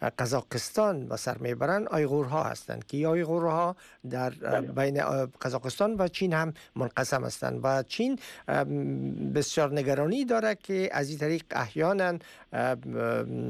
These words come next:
Speaker 1: دهشت افغانی و تندروای افراطی، ام، رخنه بکنن. آیا مسئلهٔ دهشت افغانی که یکی از تهدیدهای بزرگ،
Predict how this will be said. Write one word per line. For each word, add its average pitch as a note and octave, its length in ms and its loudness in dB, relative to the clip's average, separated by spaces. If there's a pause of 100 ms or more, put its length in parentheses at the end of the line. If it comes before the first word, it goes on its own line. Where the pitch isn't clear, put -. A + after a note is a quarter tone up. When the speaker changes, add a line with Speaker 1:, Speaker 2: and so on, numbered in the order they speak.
(280)
Speaker 1:
دهشت A#2+ 360 0
افغانی B2+ 540 0
و C#3+ 240 2
تندروای B2 960 0
افراطی، B2+ 640 0 (320)
ام، B2+ 400 0
رخنه B2+ 500 0
بکنن. B2 440 -2 (320)
آیا D#4 320 4
مسئلهٔ G3+ 720 0
دهشت C3+ 420 -2
افغانی C#3+ 400 0
که E3 140 -2
یکی E3+ 580 0
از F3+ 220 0
تهدیدهای C#3 720 0
بزرگ، B2 840 0